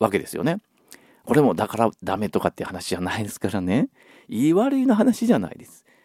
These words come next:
そうではなくて、いや、あく-、あくまでもここでしてる話っていうのは、えー、皆さんが、えー、本当に幸せな人生を歩むっていうところとか、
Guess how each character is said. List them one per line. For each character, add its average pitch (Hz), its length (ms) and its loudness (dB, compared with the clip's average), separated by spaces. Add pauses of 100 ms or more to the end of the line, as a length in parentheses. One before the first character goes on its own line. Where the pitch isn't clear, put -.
(140)
そ 190 200 0
う 180 40 2
で 170 60 2
は 143 120 4
な 131 140 2
く 151 120 -12
て、 170 240 2 (200)
い - 60 0
や、 165 100 4
あ 220 60 -2
く-、 226 240 -4
あ 214 100 6
く 220 120 4
ま 185 120 6
で 156 80 4
も 156 160 0
こ 135 120 -2
こ 185 100 4
で 156 100 2
し - 60 -2
て 139 120 0
る 131 60 -2
話 127 360 -2
っ - 20 -4
て - 180 -4
い 123 40 2
う - 20 0
の 160 100 0
は、 135 140 2 (320)
え 139 240 2
ー、 131 40 2
皆 160 200 2
さ 139 180 2
ん 110 80 2
が、 117 260 4 (280)
え 117 200 0
ー、 - 20 2
本 156 140 2
当 170 80 4
に 165 80 2
幸 175 260 4
せ 170 80 -2
な 139 100 2
人 135 200 0
生 120 100 0
を 104 80 4
歩 117 260 4
む 120 200 4
っ - 20 -8
て - 180 -8
い 76 120 -6
う - 100 -18 (260)
と 78 120 -4
こ 78 100 -4
ろ 82 180 -6
と 87 120 -8
か、 131 200 6